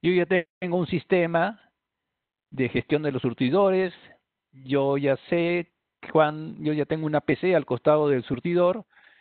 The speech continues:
que cuando, eh, cuelgan el, la manguera, la P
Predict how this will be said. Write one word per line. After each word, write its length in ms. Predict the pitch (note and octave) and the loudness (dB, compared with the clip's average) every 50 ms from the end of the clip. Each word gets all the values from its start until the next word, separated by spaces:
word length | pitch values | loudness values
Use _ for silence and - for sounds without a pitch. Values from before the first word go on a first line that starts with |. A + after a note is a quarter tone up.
| _ _ _ _ _ | _ _ _ _ _
que 140 | - C3 B2 | -2 -2 0
cuando, 680 | - C3 B2 B2 B2 A#2 A#2 B2 A#2 A#2 A#2 A#2+ A2 G#2 G2 - _ _ - | 2 0 0 0 0 -2 0 0 0 -2 -4 -6 -6 -8 -10 -14 _ _ -12
eh, 220 | - A#2 A#2 A#2 | -8 -6 -6 -4
cuelgan 440 | A#2+ - E3 E3+ E3 D#3+ E3 D#3 D3 | -2 0 2 2 4 2 2 2 0
el, 480 | C3+ B2+ B2 A2+ A2+ A2 A2+ A2+ A#2 A#2 A2+ - _ _ _ _ _ _ _ _ _ _ _ | -2 -4 -4 -4 -4 -4 -4 -6 -6 -8 -14 -18 _ _ _ _ _ _ _ _ _ _ _
la 120 | - C3+ | -2 0
manguera, 880 | C#3 C#3 B2+ B2 D3 C3+ _ - D#3 E3+ E3+ D#3+ D3+ D#3+ G3 B3+ - _ _ _ _ _ _ _ _ _ _ _ - | 0 0 -2 -4 -8 -16 _ -2 0 2 2 4 4 2 2 0 -8 _ _ _ _ _ _ _ _ _ _ _ -2
la 160 | C3 B2+ A#2+ | 0 0 2
P 120 | - B2+ | 0 -2